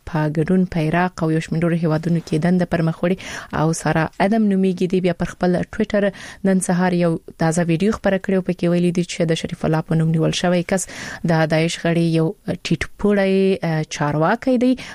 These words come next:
او دغه برید چې د کابل په هوایي ډګر کې د اګست په میاشت کې شوی و، د دې تر شا د دې کس لاس نه دی. آ، خو په ټوله کې بل پلو بیا په، آ،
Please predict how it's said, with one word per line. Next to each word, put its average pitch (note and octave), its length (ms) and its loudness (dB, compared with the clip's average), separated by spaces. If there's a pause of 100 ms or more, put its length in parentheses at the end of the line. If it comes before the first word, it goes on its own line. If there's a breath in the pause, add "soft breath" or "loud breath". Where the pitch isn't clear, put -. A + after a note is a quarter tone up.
(160 loud breath)
او G3+ 360 4
دغه F3 280 0
برید F3+ 260 0
چې F3+ 240 0
د F3 80 0
کابل E3+ 320 0
په F3 100 -2
هوایي E3 260 2
ډګر E3 260 0
کې E3+ 220 -4
د E3+ 60 -4
اګست G3+ 320 0
په C4+ 60 0
میاشت B3 260 2
کې B3 40 0
شوی A3+ 240 2
و، A#3 120 2
د - 360 -10
دې E3 180 2
تر D#3+ 100 -2
شا G#3 540 0
د E3+ 160 -2
دې D#3 180 0
کس F#3+ 280 -2 (100)
لاس D#3+ 640 2
نه D#3 300 4
دی. E3 200 2
آ، - 960 -4
خو F#4 460 2
په A3 120 -4
ټوله C#4+ 400 2
کې G3+ 440 0 (800)
بل G3 240 4
پلو G3 300 2
بیا F3 360 2
په، F3+ 100 0
آ، E3+ 580 0